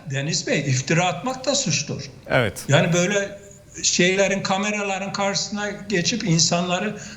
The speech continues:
Speaker 1: suç isnadı yapma, bu suçtur. İftira atmak Türk Ceza Kanunu'na göre suçtur.
Speaker 2: Sayın Saral, devam edeceğiz bunlara ilişkin. Ee, bir de Sayın Yaşar Aydın'a dönmek isterim. Sayın Aydın, uzun süredir bu iddialar dillendiriliyor. İşte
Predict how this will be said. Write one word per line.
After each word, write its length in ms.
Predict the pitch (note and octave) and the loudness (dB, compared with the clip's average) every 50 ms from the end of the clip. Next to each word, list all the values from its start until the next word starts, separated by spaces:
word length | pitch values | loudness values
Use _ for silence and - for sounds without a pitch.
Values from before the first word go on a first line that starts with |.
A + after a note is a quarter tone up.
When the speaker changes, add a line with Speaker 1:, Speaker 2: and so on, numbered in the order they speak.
| - - | -8 -4
Speaker 1:
suç 300 | - - A3 G#3+ - A3+ | 0 2 2 2 4 4
isnadı 460 | F3+ - - - F3+ E3 E3+ E3 G3 | 2 2 2 0 0 0 0 -2 -2
yapma, 480 | F#3 F3 E3+ E3+ - - C4 A#3+ F#3 | -2 -2 -2 -4 -6 -8 -6 -4 -2
bu 80 | D#3+ E3 | -2 0
suçtur. 500 | C#3+ - - B3+ A#3+ - - - D4+ G3 | 0 0 0 0 0 0 -2 -2 -2 -2
İftira 380 | D#3 C3+ B2+ C3 - E3+ G3+ A#3 | -2 -2 -2 -2 -2 0 0 -2
atmak 340 | B3 - - F3+ D#3+ - | -2 -2 0 0 0 0
Türk 160 | - - D#3 - | -2 -4 -2 0
Ceza 340 | - D#3+ D#3 D#3+ G#3 G#3 | 2 2 4 2 2 0
Kanunu'na 360 | G#3 - A3+ A3 A3 F3+ B2 G#2+ | 0 0 2 2 2 2 0 -2
göre 260 | - - - - - | -2 -6 -8 -8 -8
suçtur. 460 | - - - G#3+ G#3+ - - - - - - - - - - | -6 -2 0 2 2 2 0 -4 -6 -10 -10 -16 -20 -20 -20
Speaker 2:
Sayın 240 | - - E3 F3 E3+ | -6 -2 0 2 2
Saral, 420 | D#3 E3 E3 D3 C3+ B2 A#2 G#2+ A#2 | 4 4 4 4 4 4 2 4 4
devam 340 | D#3 E3 E3+ E3 E3 D#3+ | 4 4 4 2 0 0
edeceğiz 440 | D#3+ D#3 C#3 C#3 C3 D#3+ D3+ C3+ B2 | -2 -2 -2 0 0 0 0 0 0
bunlara 300 | B2+ C3+ C3+ C3 C3 C3 | 0 0 2 2 2 2
ilişkin. 480 | B2 B2 B2+ A#2+ - - F3+ F#3 F3+ F3 | 2 2 0 -2 0 0 0 0 0 0
Ee, 280 | - D#3 C#3+ C#3+ C#3 B2+ B2+ | 2 2 4 4 4 2 2
bir 220 | C#3+ E3 D#3 C3+ B2 | 2 2 2 4 4
de 140 | C#3 C#3 C3 | 2 2 0
Sayın 340 | C#3 - - C#3 C3+ C3+ | 0 0 0 0 2 2
Yaşar 300 | C3+ C3 B2+ - - C3+ | 0 0 0 0 0 0
Aydın'a 440 | C3 C3 C3 C3 B2 C#3 C#3 C#3 C3 | 2 2 0 0 0 0 2 2 2
dönmek 340 | B2+ B2 A#2 A#2 B2 B2 - | 2 2 2 2 0 0 -2
isterim. 460 | - - - A#2+ G#2 G#2 G#2 G2+ G2 | -4 0 0 2 2 2 2 0 -2
Sayın 280 | G2 - C#3+ C#3 C#3 C#3 | 2 2 2 4 4 4
Aydın, 320 | C3+ C3 A#2+ G2+ A2+ G#2+ G#2+ A2+ C#3 | 4 4 2 2 0 -2 -2 -2 -2
uzun 320 | D#3 D3+ C#3+ D#3+ D#3 C#3+ | -2 0 2 2 0 0
süredir 440 | C3+ - C3+ B2 B2 A#2 C3 D#3 C#3 A#2 | 0 0 2 2 2 4 4 2 2 0
bu 320 | B2+ B2 B2+ D3 D3+ - | -2 0 2 2 2 2
iddialar 600 | - C#3 A#2+ - - A#2 G#2+ G#2 A#2+ C3 C3+ B2 | 0 -2 -2 2 2 2 4 4 4 2 2 2
dillendiriliyor. 880 | A2+ C3 A2 A#2 A#2 A#2 A#2 A#2 G#2+ A2 G#2+ G2+ G2+ A2 B2 C#3 B2+ D#2+ | 0 0 0 0 0 0 0 0 0 0 0 2 2 2 0 0 -2 -2
İşte 460 | A2+ B2 A#2+ A#2 - - C3 B2+ B2 | -2 -2 -2 -2 -2 0 2 0 0